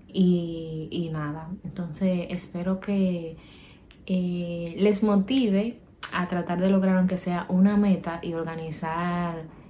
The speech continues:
eh, sus agendas para lograr esto. Así que, como saben, la Shopita yo voy a estar tratando de cumplir tres. Tres. Así que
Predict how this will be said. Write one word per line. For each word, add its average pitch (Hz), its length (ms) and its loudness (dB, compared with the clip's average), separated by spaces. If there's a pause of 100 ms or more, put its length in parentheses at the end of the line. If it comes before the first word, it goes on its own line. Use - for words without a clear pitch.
(100)
eh, 175 220 -2
sus 180 240 -2
agendas 170 500 -2
para 156 240 -6
lograr 151 400 -6
esto. - 260 -16
Así - 260 -14 (120)
que, 165 300 -8
como 180 180 -8
saben, 262 680 0 (220)
la 185 80 -4
Shopita 190 300 2
yo 185 60 4
voy 180 60 2
a 180 40 2
estar 196 300 0 (1200)
tratando 190 420 8
de 208 100 4
cumplir 196 420 6
tres. - 560 -4 (1000)
Tres. 359 600 -10 (480)
Así 208 340 0
que - 600 -8